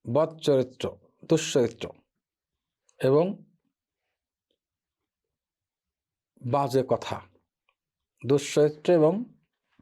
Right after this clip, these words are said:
বাজে কথা উচ্চারণ করা। কোনো কোনো জ্ঞানী লোক বলেছেন, যার চরিত্র খারাপ,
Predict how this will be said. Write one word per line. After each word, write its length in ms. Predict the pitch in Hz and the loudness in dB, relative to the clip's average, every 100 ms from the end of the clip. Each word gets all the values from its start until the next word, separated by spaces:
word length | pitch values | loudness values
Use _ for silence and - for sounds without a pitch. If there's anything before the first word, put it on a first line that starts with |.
| _ _ _ _ _ _ _ _ _ _ _ _ _ - | _ _ _ _ _ _ _ _ _ _ _ _ _ -10
বাজে 300 | 127 127 123 123 | -4 -2 -2 -4
কথা 260 | - - - _ - - _ _ | -6 -8 -10 _ -18 -18 _ _
উচ্চারণ 460 | - - 131 107 98 | -18 -2 -2 -2 -4
করা। 200 | 98 - _ - _ _ _ _ _ _ _ _ _ _ _ _ _ _ _ - | -8 -8 _ -20 _ _ _ _ _ _ _ _ _ _ _ _ _ _ _ -4
কোনো 180 | - 185 | 0 2
কোনো 480 | 185 175 175 170 _ _ - | 2 2 2 0 _ _ -4
জ্ঞানী 240 | 127 147 175 | 0 2 2
লোক 140 | 151 | 2
বলেছেন, 400 | 110 107 101 170 - _ _ _ _ _ _ | 2 0 0 -6 -6 _ _ _ _ _ _
যার 200 | 143 143 | 0 0
চরিত্র 720 | 139 147 147 - 135 127 - - | 2 2 2 2 4 4 2 -8
খারাপ, 500 | - 117 131 - | -4 0 0 -2